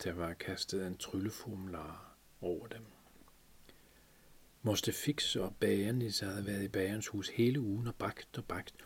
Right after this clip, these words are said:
og bagt. Der var så mange forskellige drillekager, at det var en hel drillekagefest for sig. Men der plejede også at komme mange til nisseballe fra fjern og nær,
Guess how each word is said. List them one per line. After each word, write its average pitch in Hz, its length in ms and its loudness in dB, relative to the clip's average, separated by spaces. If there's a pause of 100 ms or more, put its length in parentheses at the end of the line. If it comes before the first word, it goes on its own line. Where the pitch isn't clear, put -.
(160)
og 156 140 -6
bagt. - 460 -10 (720)
Der 92 60 2
var 85 140 -2
så 95 100 -4
mange 92 200 0
forskellige 90 440 2
drillekager, 90 520 0 (760)
at - 180 2
det 151 100 4
var 156 80 4
en 151 140 2
hel 160 420 0
drillekagefest - 1080 -4 (120)
for - 160 -6
sig. - 300 2 (1600)
Men 110 160 6
der 98 80 6
plejede 107 340 2
også 101 200 0
at 110 100 -2
komme 104 240 -4
mange 101 320 -4
til 104 160 -4
nisseballe 98 500 0
fra 101 140 -2
fjern 110 360 -2
og 101 100 -2
nær, 98 180 -4